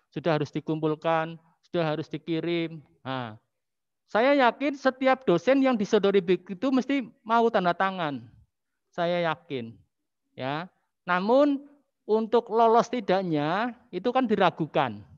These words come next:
Dosen mungkin tidak bertanggung jawab, cuma berdoa, "Semoga lolos ya, Dek." Gitu. <laughs> Karena nggak pernah membaca isinya, hanya langsung dimintai tanda tangan itu.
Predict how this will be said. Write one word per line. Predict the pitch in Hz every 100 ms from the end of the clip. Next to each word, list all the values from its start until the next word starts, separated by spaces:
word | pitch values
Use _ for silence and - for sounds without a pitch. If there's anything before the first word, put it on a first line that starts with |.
| _ _ _ _ _ _ _ _ _ _
Dosen | 160 147 262
mungkin | 247 226 262
tidak | 240 180 175
bertanggung | 170 190 185
jawab, | 180 202 208 190 - - - _ _
cuma | 180 185
berdoa, | 185 147 156 147 156
"Semoga | 160 165 156
lolos | 160 165 185
ya, | 160
Dek." | 127 147 160 190 170 -
Gitu. | 104 104 104 _ _ _ _ -
<laughs> | 120 156 - - _
Karena | 185 226 294
nggak | 233
pernah | 247 247 269 214 - - -
membaca | 233 196 180 185 269
isinya, | 262 269 269 254 214 220 214 -
hanya | 151 165 220 240 208 -
langsung | 196 190 220 226 214
dimintai | 185 170 165 175 185
tanda | 175 151
tangan | - 175 175 160 151
itu. | 117 - 107